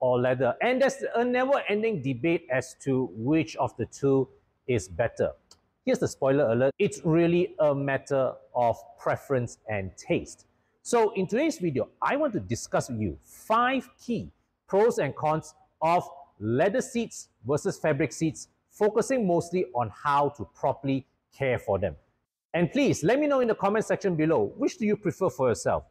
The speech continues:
Is it fabric or leather? Now, to start out with, the market generally perceives leather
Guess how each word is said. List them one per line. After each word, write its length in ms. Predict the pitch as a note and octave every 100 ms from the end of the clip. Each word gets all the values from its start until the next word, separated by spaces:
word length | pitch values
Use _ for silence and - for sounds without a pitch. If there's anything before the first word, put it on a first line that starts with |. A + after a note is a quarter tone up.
| _ _ _
Is 140 | B2 C#3+
it 120 | F#3
fabric 420 | - G#3 C4 F4 - _ _ _ _ _ _ _
or 180 | B2 A#2+
leather? 380 | A2 G#2 G2 C2 _ _ _ _ _ G#3
Now, 180 | A3+
to 160 | G#3+ A3
start 300 | - C4 C#4
out 200 | C4+ G#3
with, 240 | A3+ G#3+ -
the 100 | D3+
market 720 | C#3+ D#3 F#3 F#3 - G3+ A2+
generally 800 | - D3+ D#3+ D#3+ D#3+ E3 E3+ D#3+
perceives 1040 | - A#2 - - - A3 D#3+ F2 D2+ - - _ _ _ _ -
leather 500 | C3 D3+ B2+ E3